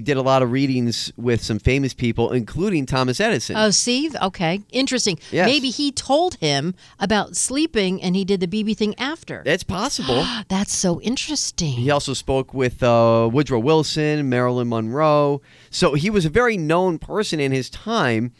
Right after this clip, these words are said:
Speaker 1: I mean, of course, you know, when you talk about someone like Marilyn Monroe, that was later in his life, considering he died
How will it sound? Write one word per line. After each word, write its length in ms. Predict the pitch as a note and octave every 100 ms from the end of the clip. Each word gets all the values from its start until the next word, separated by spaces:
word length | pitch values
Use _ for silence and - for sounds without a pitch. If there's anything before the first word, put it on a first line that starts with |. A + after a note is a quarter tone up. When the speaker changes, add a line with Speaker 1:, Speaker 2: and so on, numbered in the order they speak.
| - - -
Speaker 1:
I 80 | D3+
mean, 140 | D#3
of 140 | C3+
course, 260 | - D3 C3+
you 80 | C#3+
know, 80 | B2
when 160 | B2
you 100 | C3
talk 280 | - C3 B2
about 400 | B2 A#2 A2+ -
someone 240 | - B2
like 160 | A#2 A2+
Marilyn 420 | A#2+ A#2+ A#2+ A2+ -
Monroe, 360 | A2 A#2 A#2+
that 160 | A#2 G#2
was 160 | G#2+
later 300 | G#2+ C3+ C3+
in 60 | A#2
his 200 | A2 G2+
life, 260 | C3 B2 -
considering 440 | A2+ - A2 A2
he 120 | G#2+
died 340 | G2+ A2+ A2+